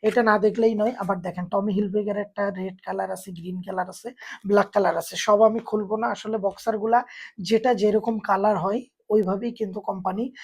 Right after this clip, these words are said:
এগুলো ম্যানুফ্যাকচারিং করে থাকে। আমরা কিন্তু ম্যানুফ্যাকচারার না, আমরা যে এগুলো নিজেরা তৈরি করছি, এটা কখনো আমরা যেটা করি না, সেটা কখনো বলবো না।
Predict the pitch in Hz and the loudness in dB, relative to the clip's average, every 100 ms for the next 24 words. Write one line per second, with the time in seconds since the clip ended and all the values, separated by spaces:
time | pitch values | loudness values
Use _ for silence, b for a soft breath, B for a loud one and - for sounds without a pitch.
0 | B 202 196 208 202 190 165 185 196 208 | B -4 2 2 2 -2 -6 -6 -2 -2
1 | 220 254 233 185 180 180 196 214 226 226 | 2 4 4 2 -4 -4 -6 -4 -4 -4
2 | 202 202 208 196 190 165 151 147 B B | -6 -10 -12 -10 -6 -6 -6 -12 B B
3 | B - 196 214 196 233 202 240 220 202 | B -4 2 4 4 2 4 4 4 4
4 | 247 269 269 240 240 240 - - 240 208 | 4 4 6 4 4 0 -4 -6 -4 -2
5 | 214 202 208 226 214 214 233 247 240 B | -2 -4 -4 -4 -2 4 6 4 0 B
6 | B - 202 247 262 262 254 285 - 240 | B 2 6 6 6 6 6 2 0 -2
7 | 247 226 - 240 208 311 208 180 | 0 -2 0 2 6 6 6 0